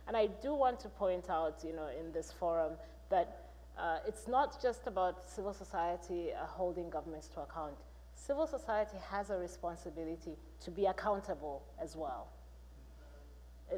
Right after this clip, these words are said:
that's really important. You know, it, being civil society is not a license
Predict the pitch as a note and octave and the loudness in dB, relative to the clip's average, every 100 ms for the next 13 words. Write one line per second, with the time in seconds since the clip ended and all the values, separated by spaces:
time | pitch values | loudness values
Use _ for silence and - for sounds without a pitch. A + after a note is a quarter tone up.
0 | - A#3 A#3 - G3 A#3 A#3+ A3+ F#3+ F3+ | 4 4 4 -2 -4 -2 0 2 0 2
1 | F#3+ F3 F3 D#3 F#3+ F3+ E3 F3+ - - | 4 4 4 -2 0 4 4 2 -6 -2
2 | A#3+ C4+ - A#3 A3+ - G#3 F3+ F3 F3 | 0 0 0 0 -2 -2 2 2 2 -2
3 | - - F3+ E3+ G3 G3 F3 F3 F3 F3+ | -4 -6 -4 0 4 6 6 6 4 2
4 | F3 D#3 D3 | 0 -2 -4